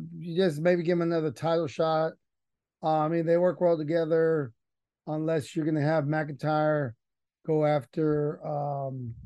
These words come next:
the Intercontinental Championship. I mean, they work well together, but then you would have to pull them from the Brawling Brute. So,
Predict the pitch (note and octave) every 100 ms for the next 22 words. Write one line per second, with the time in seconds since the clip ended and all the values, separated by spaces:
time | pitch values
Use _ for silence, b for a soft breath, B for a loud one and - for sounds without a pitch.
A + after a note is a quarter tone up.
0 | - - _ _ _ _ _ - C#3+ D3
1 | D3 E3 D#3 D#3+ F3+ E3 C#3+ D#3+ D#3 C#3+
2 | - D#3 D3+ E3 _ _ _ _ _ _
3 | _ C#3+ D3 C#3+ C#3+ C3+ C3 D#3+ F#3 D#3+
4 | E3+ E3 E3 E3 E3 E3 E3 D#3+ C#3 -
5 | _ _ _ E3 C3+ E3+ E3+ E3 E3 B2+
6 | D3 D#3+ D#3 D3 D3+ C3+ D3 D#3 D#3 C#3
7 | D#3 D#3 D3 - C#3+ C#3